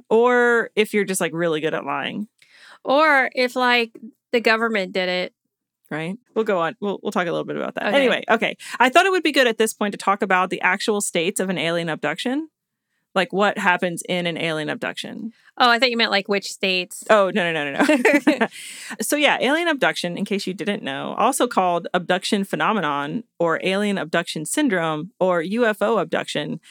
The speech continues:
Speaker 2: Oh,
Speaker 1: refers
Speaker 2: okay.
Speaker 1: to the phenomenon of people reporting the experience of being kidnapped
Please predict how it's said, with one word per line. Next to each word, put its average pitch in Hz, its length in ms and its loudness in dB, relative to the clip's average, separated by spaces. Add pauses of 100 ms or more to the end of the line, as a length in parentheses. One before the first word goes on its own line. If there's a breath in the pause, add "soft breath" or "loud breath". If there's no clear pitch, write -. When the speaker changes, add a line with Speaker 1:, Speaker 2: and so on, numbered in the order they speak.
Speaker 2:
Oh, 247 140 -6
Speaker 1:
refers 247 400 4
Speaker 2:
okay. 247 60 -4
Speaker 1:
to 247 40 -4
the 196 140 4
phenomenon 277 560 2
of 233 100 -6
people 226 480 2
reporting 277 800 -2
the 196 160 -2
experience 208 520 -2
of 185 80 -4
being 175 200 -2
kidnapped 170 680 -4